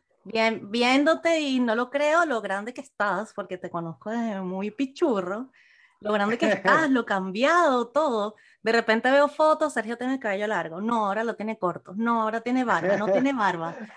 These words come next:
Speaker 1: tiene
Speaker 2: <laughs>
Speaker 1: lente, no tiene lente. Increíble cómo ha pasado el
Speaker 2: <laughs>
Speaker 1: tiempo de verdad y todas las cosas.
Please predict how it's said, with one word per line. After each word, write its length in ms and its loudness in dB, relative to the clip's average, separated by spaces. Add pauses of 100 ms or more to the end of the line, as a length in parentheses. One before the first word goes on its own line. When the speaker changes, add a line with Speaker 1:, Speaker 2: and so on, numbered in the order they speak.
(140)
Speaker 1:
tiene 240 6
Speaker 2:
<laughs> 0 -
Speaker 1:
lente, 300 4
no 100 2
tiene 240 2
lente. 480 -2 (220)
Increíble 1200 4 (160)
cómo 280 2
ha 60 0
pasado 260 -4
el 160 -4
Speaker 2:
<laughs> 0 -
Speaker 1:
tiempo 300 -6
de 80 0
verdad 360 -2
y 100 -4
todas 240 -4
las 100 -10
cosas. 520 -12